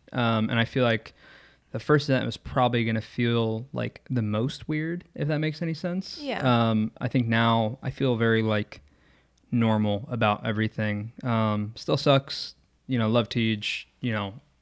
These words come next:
Speaker 1: I haven't talked to him much, obviously, but hopefully, you know, we'll kind of get back to normal. But, um, in terms of, like, the thinking about it,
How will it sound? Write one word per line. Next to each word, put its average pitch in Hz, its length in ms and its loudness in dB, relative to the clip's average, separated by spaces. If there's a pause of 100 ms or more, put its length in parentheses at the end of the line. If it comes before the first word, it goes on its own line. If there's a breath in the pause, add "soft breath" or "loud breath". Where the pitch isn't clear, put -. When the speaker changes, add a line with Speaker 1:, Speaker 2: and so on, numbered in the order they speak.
Speaker 1:
I 123 60 -6
haven't 107 180 -2
talked 104 220 -6
to 107 80 -6
him 101 80 -2
much, 107 220 -2
obviously, 107 360 -2
but 110 260 -2
hopefully, 110 540 -2 (140)
you 127 140 2
know, 107 160 2
we'll 107 340 -2 (140)
kind 110 180 -2
of 104 140 -2
get 113 160 -6
back 110 220 -2
to 113 80 -4
normal. 110 340 0
But, 113 280 -4 (520 loud breath)
um, 107 260 2
in 113 100 -4
terms 117 240 2
of, 107 120 0
like, 104 340 -2 (480 soft breath)
the 117 100 0
thinking 120 400 4
about 107 360 2
it, 104 240 -2